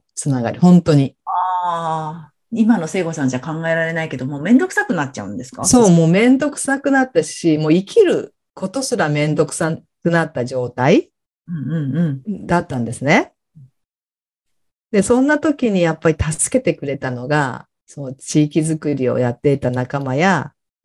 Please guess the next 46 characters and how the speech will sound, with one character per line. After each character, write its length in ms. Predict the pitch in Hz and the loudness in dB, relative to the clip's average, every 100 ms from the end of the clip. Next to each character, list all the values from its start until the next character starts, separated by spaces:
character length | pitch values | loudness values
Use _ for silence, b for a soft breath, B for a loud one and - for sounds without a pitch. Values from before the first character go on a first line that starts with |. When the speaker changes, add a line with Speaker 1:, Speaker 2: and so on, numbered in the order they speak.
| _ - | _ -8
Speaker 1:
ま 100 | 147 | -4
あ、 60 | |
が 200 | 139 175 | 0 0
ん 100 | 160 | -2
の 60 | 127 | -8
先 280 | - 190 202 | -6 -6 -4
輩 280 | 214 214 | -4 -4
な 120 | 214 180 | -4 -6
ん 80 | |
で 80 | 113 | -8
す 100 | 110 | -10
よ 100 | 107 | -8
ね。 300 | 123 120 120 _ - | -6 -6 -8 _ -20
Speaker 2:
う 60 | |
ん 180 | 170 151 160 | -20 -10 -2
う 80 | |
ん 40 | 190 | 0
う 40 | |
ん 460 | 175 147 160 135 120 | 0 -2 -4 -4 -4
う 40 | 151 | -2
ん。 20 | |
Speaker 1:
だ 100 | 196 | 0
か 80 | 190 | 2
ら 60 | |
も 300 | 196 233 285 | 4 6 6
う 60 | 302 | 4
一 160 | 277 _ - | 2 _ 0
回 240 | 262 269 | 2 4
な 100 | 277 | 2
ん 60 | 214 | 2
か 100 | 165 | 0
つ 220 | - 226 | 0 2
な 180 | 277 285 | 2 4
が 140 | 277 | 4
り 240 | 269 269 | 2 0
直 320 | 247 247 262 277 | 0 0 0 -2
し 100 | - | -4
た 140 | 147 | -4
感 280 | 117 117 110 | -6 -10 -10
じ 120 | 104 | -6
か 100 | 120 | 0
な、 500 | 143 180 170 156 - | 2 2 2 -2 -4
あ 100 | - | -2
の 140 | 143 135 | -2 -2
時 300 | 123 - - | -4 -4 -4
は。 200 | - | -6